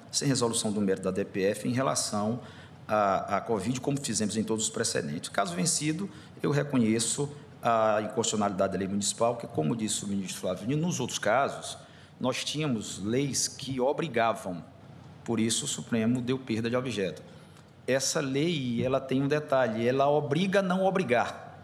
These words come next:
E daí eu vejo que há uma inconstitucionalidade em razão disso.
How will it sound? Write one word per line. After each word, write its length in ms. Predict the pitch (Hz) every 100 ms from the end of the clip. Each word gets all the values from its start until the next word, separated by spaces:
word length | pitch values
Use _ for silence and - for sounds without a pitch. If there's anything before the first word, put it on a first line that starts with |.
| - - - - - - -
E 80 | 135
daí 360 | 131 160 135 151
eu 100 | 160
vejo 360 | 113 120 120
que 180 | 139 135
há 60 | 117
uma 100 | 120
inconstitucionalidade 920 | - 120 - 110 107 95 101 104 110
em 40 |
razão 380 | 117 117 110 117
disso. 400 | 73 73 -